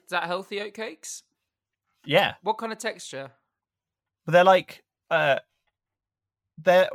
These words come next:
Speaker 2: I mean, they're kinda like rice cakes. They're the
Speaker 1: Right.
Speaker 2: same. It's not like an oat cake, like a cake made of oats. It's not like a flapjack.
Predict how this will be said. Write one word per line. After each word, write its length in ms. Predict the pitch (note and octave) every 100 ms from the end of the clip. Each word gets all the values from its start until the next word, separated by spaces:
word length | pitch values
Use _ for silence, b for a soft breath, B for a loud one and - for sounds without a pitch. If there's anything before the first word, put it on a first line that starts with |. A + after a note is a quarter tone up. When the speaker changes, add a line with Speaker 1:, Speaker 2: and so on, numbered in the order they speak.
| -
Speaker 2:
I 120 | D#3+
mean, 160 | G3 G3
they're 120 | G3+
kinda 220 | G3+ B3+
like 240 | F#3+ A#2+
rice 240 | C3 E3 -
cakes. 460 | - E2+ - - _ _ _ _ _ _ _ _ -
They're 120 | G#3+
the 100 | A3
Speaker 1:
Right. 80 | D3+
Speaker 2:
same. 220 | A#3 G3
It's 200 | G3 A3
not 180 | A#3 -
like 180 | F#3+ -
an 80 | E3+
oat 220 | F3 -
cake, 340 | - C#3 -
like 200 | C3+ B2
a 100 | B2+ A#2 -
cake 260 | - C3+ -
made 200 | C3 A#2+
of 80 | A#2+
oats. 260 | - -
It's 100 | C#3
not 100 | D3
like 100 | C3+
a 60 | C#3
flapjack. 640 | - - - - - _